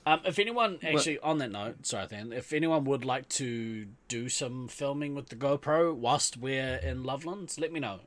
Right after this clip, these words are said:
Speaker 1: and, uh, we'll, we'll make that happen.
Speaker 2: So, so, so the, the, the other thing, you know, with the, the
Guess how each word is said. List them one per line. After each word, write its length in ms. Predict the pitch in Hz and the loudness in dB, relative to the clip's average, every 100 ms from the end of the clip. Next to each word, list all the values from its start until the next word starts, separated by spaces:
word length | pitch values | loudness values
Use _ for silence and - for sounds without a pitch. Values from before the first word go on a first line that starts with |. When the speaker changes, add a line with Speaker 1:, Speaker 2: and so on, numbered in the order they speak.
| - | -10
Speaker 1:
and, 180 | 98 98 | -8 -4
uh, 260 | 98 101 95 | -4 -4 -6
we'll, 220 | 104 107 | -10 -12
we'll 120 | 101 | -10
make 200 | 107 104 | -8 -8
that 140 | 98 95 | -8 -10
happen. 240 | 92 76 - _ _ - - - - - _ _ - - - - - - - - - - - | -10 -14 -20 _ _ -20 -20 -20 -20 -20 _ _ -20 -20 -20 -20 -20 -20 -20 -20 -20 -20 -16
Speaker 2:
So, 380 | - 117 113 117 - | 0 2 2 -2 0
so, 180 | 123 | 0
so 120 | 123 104 | 0 0
the, 120 | 113 | 0
the, 160 | 107 110 - | 0 -2 2
the 80 | |
other 200 | 107 113 | 4 4
thing, 400 | 107 98 90 90 | 2 0 0 -2
you 40 | - | -6
know, 60 | - | -6
with 220 | 76 - | -8 -8
the, 320 | 82 90 123 - - | -4 -4 -4 -6 -2
the 240 | 98 147 | -2 -2